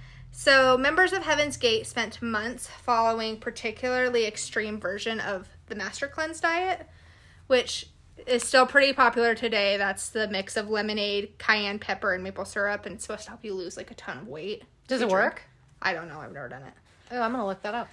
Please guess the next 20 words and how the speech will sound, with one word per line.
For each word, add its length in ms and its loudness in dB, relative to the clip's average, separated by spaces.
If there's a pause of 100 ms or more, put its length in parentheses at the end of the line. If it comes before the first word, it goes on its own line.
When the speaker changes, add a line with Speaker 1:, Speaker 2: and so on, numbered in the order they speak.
(280)
Speaker 1:
So 600 12
they 180 10
would 140 0
do, 280 4
do, 80 2
like, 180 4
an 80 2
extreme 440 -4
of 100 -6
that 220 8
where, 120 4
like, 240 -2 (100)
that's 220 -4
all 120 -8
they 80 -8
would 140 -10
have, 200 -8
like, 180 -10
that 180 -6
day. 220 -14